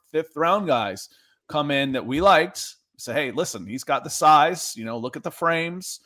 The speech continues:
Um, so I, I like, it's, it's, it works both ways. Do you have the traits, your physical traits, to say, "Okay, I wanna see this guy play football"? And, or do you have the, um,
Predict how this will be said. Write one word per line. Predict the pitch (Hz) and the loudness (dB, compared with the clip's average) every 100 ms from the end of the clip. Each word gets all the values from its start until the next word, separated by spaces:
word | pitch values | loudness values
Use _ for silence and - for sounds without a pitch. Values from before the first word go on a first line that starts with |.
| _ _ _ _ - | _ _ _ _ -6
Um, | 123 123 113 104 104 - _ _ | -2 -2 -2 -6 -12 -18 _ _
so | - 139 120 - | -4 -2 -2 -2
I, | 131 135 | -2 0
I | |
like, | 147 156 113 131 131 | 2 2 -2 -12 -12
it's, | - - 147 | -10 -10 -10
it's, | 139 - | -12 -10
it | 147 | 0
works | 196 226 156 117 _ | 2 2 -2 -16 _
both | 185 185 | 4 4
ways. | 143 110 - - - _ _ _ _ _ _ _ 107 | 0 -4 -8 -12 -12 _ _ _ _ _ _ _ -14
Do | 135 | -6
you | 160 | -2
have | 170 208 233 165 | 4 6 6 4
the | 160 156 147 - _ - | 4 4 2 0 _ -10
traits, | - 190 196 120 - - - - - | -4 0 0 0 -6 -6 -6 -6 -8
your | 127 | -10
physical | 107 196 180 - 160 | -4 -2 -2 -2 -2
traits, | - 139 117 - - - | 0 0 0 -6 -10 -8
to | - | -8
say, | 120 147 139 | -4 0 0
"Okay, | 135 147 | 0 2
I | 135 | 2
wanna | 131 123 | 2 -6
see | 127 | -8
this | 113 | -8
guy | 123 113 | -4 -4
play | - - | -6 -8
football"? | 135 - 53 - _ _ _ _ _ _ _ _ _ - | -8 -10 -14 -16 _ _ _ _ _ _ _ _ _ -8
And, | 139 139 139 139 139 127 - | -4 -2 -2 -2 -4 -8 -2
or | 170 180 | 2 4
do | 143 156 | 2 0
you | 143 | 2
have | 151 151 151 113 | 6 8 6 4
the, | 139 139 135 131 | -4 -2 -2 -4
um, | 127 123 113 110 110 | -2 0 -2 -4 -12